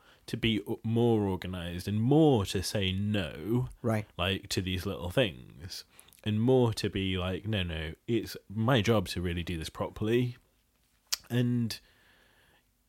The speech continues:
Speaker 1: so when I come to you, you know, like, or, you know, when I'm in, in London, in and, in and about London, there are, of course,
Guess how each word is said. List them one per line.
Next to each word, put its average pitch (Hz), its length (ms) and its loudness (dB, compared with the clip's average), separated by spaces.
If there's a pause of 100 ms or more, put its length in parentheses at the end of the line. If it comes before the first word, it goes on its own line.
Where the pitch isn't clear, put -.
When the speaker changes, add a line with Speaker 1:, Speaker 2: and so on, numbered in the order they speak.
(1000)
Speaker 1:
so - 160 0
when 190 100 4
I 233 80 4
come 135 220 2
to 95 440 0
you, 90 260 -2 (180)
you 117 100 -2
know, 90 160 -2
like, 85 260 -6
or, 95 360 -6
you 92 100 -4
know, 82 80 -6
when 104 160 -4
I'm 107 120 0
in, 104 340 -4
in 104 160 -2
London, 98 400 -2
in 92 80 -6
and, 95 360 -8
in 101 100 -6
and 92 140 -4
about 87 260 -6
London, 95 720 -2 (540)
there 120 200 4
are, 107 40 2
of 107 120 -4
course, 110 480 0